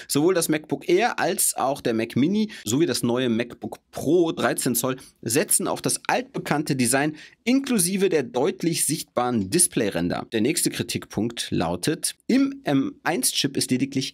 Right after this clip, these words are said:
ein I-O-Controller verbaut, der lediglich zwei U-S-B-Ports ansteuern kann. Das bedeutet, ihr erhaltet lediglich zwei U-S-B-C, U S B vier Ports beim MacBook Air, als auch beim MacBook Pro dreizehn Zoll.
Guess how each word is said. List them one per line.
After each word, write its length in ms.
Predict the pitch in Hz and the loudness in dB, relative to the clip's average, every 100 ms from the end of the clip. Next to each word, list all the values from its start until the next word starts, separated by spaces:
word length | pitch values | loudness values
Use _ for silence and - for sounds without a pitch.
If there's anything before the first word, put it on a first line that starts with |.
| _ | _
ein 500 | 160 175 127 117 - - | -2 0 0 0 -4 -2
I-O-Controller 800 | 117 117 147 143 104 - 92 98 | 0 0 -2 -2 -4 -2 -2 0
verbaut, 440 | 135 131 123 107 - - | -2 0 0 -2 -10 -6
der 100 | 160 | -2
lediglich 440 | 143 127 135 139 139 | 0 0 0 -2 0
zwei 500 | - - 123 131 120 | 2 2 2 2 0
U-S-B-Ports 920 | 123 110 - - 95 - 104 - - | 2 0 0 0 -2 -2 -6 -6 -4
ansteuern 460 | 139 170 123 78 69 | -2 0 0 -2 -4
kann. 320 | - 73 - - | -8 -8 -10 -6
Das 160 | 104 | -4
bedeutet, 560 | - 104 135 170 240 - - - - | -2 2 2 2 -2 -6 -18 -20 -6
ihr 140 | 175 160 | 0 0
erhaltet 500 | 123 127 139 123 - | 0 -2 -2 -2 0
lediglich 640 | 143 185 170 139 - - | 0 0 -2 -2 -4 0
zwei 480 | - 123 143 254 - | 0 2 0 0 -2
U-S-B-C, 960 | 214 202 - 170 175 - 147 175 185 _ _ _ | -2 -2 0 -2 2 4 4 4 0 _ _ _
U 180 | 240 262 | 0 0
S 240 | - 170 | 0 0
B 180 | - 151 | 2 2
vier 280 | 156 - 175 | 2 0 -2
Ports 400 | 175 143 135 - | 0 -2 -2 -4
beim 280 | - 123 113 | -2 0 0
MacBook 500 | 117 - - 117 - | 0 -4 -8 -6 -2
Air, 260 | 104 80 - - - - _ | -2 -2 -6 -20 -20 -20 _
als 320 | 143 202 - | -2 0 0
auch 300 | - 143 143 - _ | 0 -2 -4 -18 _
beim 160 | 120 117 | 0 0
MacBook 480 | 117 - 110 - - | -2 -6 -10 -10 -8
Pro 180 | 98 | -6
dreizehn 480 | 101 80 117 - 98 | -4 -2 0 0 0
Zoll. 320 | - 87 - | -2 -2 -6